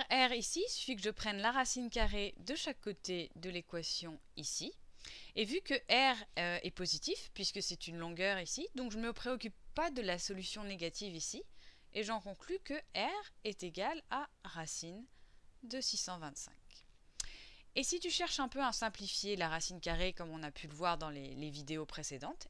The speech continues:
eh bien tu verras que racine de six cent vingt-cinq, c'est égal à vingt-cinq. Donc la solution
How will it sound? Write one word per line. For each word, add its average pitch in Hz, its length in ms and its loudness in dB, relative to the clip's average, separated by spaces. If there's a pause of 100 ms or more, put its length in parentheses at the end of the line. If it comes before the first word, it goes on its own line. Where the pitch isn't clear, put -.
eh 220 60 -2
bien 185 180 -2
tu - 160 -8
verras 151 400 -2
que - 180 -6
racine 220 420 0
de 214 120 -4
six 180 160 -2
cent 160 140 -4
vingt-cinq, 139 420 -8 (400)
c'est - 280 0
égal 143 360 0 (380)
à 185 160 2
vingt-cinq. 151 360 -8 (680)
Donc 302 180 -2
la 262 100 10
solution 214 580 -2